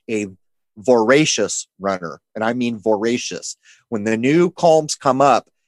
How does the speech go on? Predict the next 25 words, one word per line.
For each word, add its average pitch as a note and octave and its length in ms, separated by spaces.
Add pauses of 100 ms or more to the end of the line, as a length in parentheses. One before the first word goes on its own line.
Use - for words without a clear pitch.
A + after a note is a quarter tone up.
(140)
you C#3+ 140
can E3 160
actually D#3 340
sit - 400
down, A#2+ 320
I've G2 220
done C3 200
it, F#2+ 140 (320)
and G#2 220
watch A2+ 460
them G#2 260
grow. G#2 500 (380)
Um, F#2+ 380 (160)
between B2 420
one C3 240
and D#3 120
two D#3 180
feet D3 240
a B2 80
day, A#2 420 (160)
those A2 220
new B2 140
culms B2+ 460
will G2 180
grow. E2 420